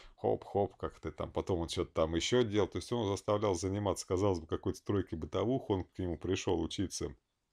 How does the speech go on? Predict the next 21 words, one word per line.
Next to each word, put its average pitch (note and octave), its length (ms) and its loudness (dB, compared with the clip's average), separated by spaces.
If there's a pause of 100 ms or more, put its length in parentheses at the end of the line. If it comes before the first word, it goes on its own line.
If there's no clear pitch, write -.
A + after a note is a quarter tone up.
(600)
великому F2 540 -2
кунг-фу, A2+ 500 -4
там, D2+ 200 -2
карате, E2+ 460 2
я E2 100 -2
уж, - 140 -10
ну, F#2 100 -6
мальчик E2 360 -6
карате, F2 360 0
карате, D2+ 440 -2
там, D#2+ 260 -6 (680)
китайскому, F#2 680 -2
японскому, D#2+ 640 -8
я D2+ 80 -4
уж - 140 -10
не D#2+ 100 -6
помню, D2 400 -6
да, D#2+ 260 -4
и E2+ 120 -6
вот, G#2+ 260 0
вот, G#2+ 220 -4